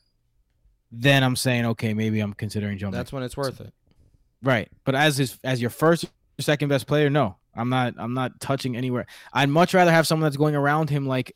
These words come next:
Speaker 1: one of the receivers even. I'm, I'm down to, like, take A J Brown or Justin Jefferson or, or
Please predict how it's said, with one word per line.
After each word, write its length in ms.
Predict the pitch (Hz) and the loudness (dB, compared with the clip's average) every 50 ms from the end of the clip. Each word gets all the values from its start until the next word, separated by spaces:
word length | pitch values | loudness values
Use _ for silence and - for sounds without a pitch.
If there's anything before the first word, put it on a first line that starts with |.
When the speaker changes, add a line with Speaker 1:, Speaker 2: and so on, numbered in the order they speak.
| _ | _
Speaker 1:
one 180 | - 131 147 147 | -4 -2 -2 0
of 60 | 139 | 0
the 80 | 143 131 | -2 -2
receivers 580 | 123 117 - - 160 190 180 165 143 127 110 | -4 -4 -6 -6 -8 -4 0 0 0 2 2
even. 320 | 117 110 98 101 95 90 - _ _ - _ _ - | 0 -2 -2 -2 -4 -6 -8 _ _ -20 _ _ -2
I'm, 200 | 123 123 127 117 | 0 2 2 2
I'm 160 | 120 135 135 | 2 2 2
down 240 | 120 139 143 151 156 | 4 4 4 4 4
to, 180 | - 151 127 - _ | 2 2 -2 -2 _
like, 200 | - 135 127 - _ _ _ _ _ _ _ _ _ _ - 123 | -4 -2 -2 -2 _ _ _ _ _ _ _ _ _ _ -20 -4
take 220 | - 151 147 143 - - | 0 2 2 2 2 2
A 140 | 135 139 | 2 4
J 180 | 131 135 147 139 | 4 4 4 4
Brown 560 | 123 120 135 143 147 139 127 117 107 104 104 | 4 4 6 6 6 6 6 4 2 2 0
or 240 | 104 101 95 101 - _ - - _ _ | 0 -2 -4 -6 -8 _ -16 -20 _ _
Justin 320 | - 131 120 - 147 135 | -4 -2 -2 0 -2 0
Jefferson 540 | 117 135 143 135 135 131 - - 107 104 101 | 0 0 0 0 -2 -4 -6 -4 -4 -4 -4
or, 260 | 101 98 101 107 - _ - - - _ _ | -4 -4 -6 -6 -8 _ -18 -20 -20 _ _
or 340 | - 120 120 120 120 113 | -2 0 0 0 0 -2